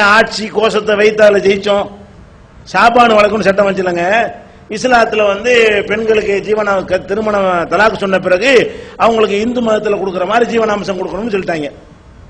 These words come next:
நம்மளையும் கொடுக்க சொல்லுது மார்க்கத்துல. நம்மள வந்து இருக்கிற சக்தி, தோ-, அவனுடைய பொருளாதார வசதி எல்லாம் பார்த்து ஒரே நேரத்துல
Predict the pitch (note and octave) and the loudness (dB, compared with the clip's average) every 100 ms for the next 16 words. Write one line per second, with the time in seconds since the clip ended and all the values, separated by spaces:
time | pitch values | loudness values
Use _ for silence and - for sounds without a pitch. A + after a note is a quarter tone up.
0 | - - - - - - - - A#3+ D#4+ | -20 -20 -20 -20 -20 -20 -16 -8 -4 -2
1 | D#4+ C#4 C#4 C#4 A#3+ A3+ G#3+ A3+ G#3+ F3+ | -2 -2 -2 -2 0 0 0 0 -2 -4
2 | B2+ - - - - - - - D#3 A#3+ | -6 -10 -16 -20 -20 -20 -20 -16 -12 -4
3 | D4+ C#4+ B3+ C4 A#3+ B3 A#3+ A#3 G#3 G#3+ | -2 0 2 0 -2 -2 -2 -2 -2 -2
4 | - G#3+ A3 A3 G#3+ G3 G3 G3 F#3+ F#3 | -4 -2 0 2 2 2 0 0 0 0
5 | F#3 G3 G#3 G3 F#3 F3+ F#3 F#3 F#3 E3+ | 0 0 2 2 2 -2 -2 0 0 0
6 | E3 E3+ E3+ C#4+ A3 D3 - - - G#3 | 2 0 0 2 2 0 -10 -14 -4 2
7 | C4 D4 B3+ A3+ B3+ | 4 6 4 2 2